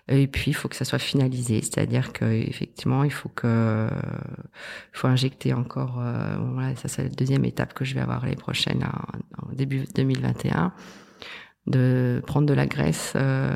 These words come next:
de la liposuction, l'intégrer dans le sein pour qu'il ait une forme, euh,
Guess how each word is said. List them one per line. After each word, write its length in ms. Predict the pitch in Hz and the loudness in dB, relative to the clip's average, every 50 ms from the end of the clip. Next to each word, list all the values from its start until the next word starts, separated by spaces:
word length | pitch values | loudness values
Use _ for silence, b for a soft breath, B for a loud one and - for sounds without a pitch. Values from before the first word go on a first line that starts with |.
| - - 50 - - - _ _ _ _ _ | 0 -2 -2 -4 -6 -12 _ _ _ _ _
de 80 | - 139 | 0 2
la 60 | 139 | 2
liposuction, 680 | 139 139 - - 131 - - - - - - - 139 | 2 0 0 0 0 0 0 0 0 0 0 2 2
l'intégrer 500 | - - - 135 - - - - 135 139 | 4 4 4 2 2 -2 -2 0 0 2
dans 120 | 143 143 139 | 2 4 2
le 60 | 135 | 2
sein 200 | 139 - 175 185 | 2 2 0 0
pour 160 | 180 - 165 | 0 0 -2
qu'il 480 | 165 - - - - - - - - 139 | -4 -2 -4 -6 -6 -6 -4 -2 2 2
ait 140 | 139 135 135 | 4 4 4
une 100 | 139 135 | 4 2
forme, 320 | 135 - 139 139 143 139 | 0 0 0 2 2 2
euh, 180 | 135 135 127 123 | 2 2 2 0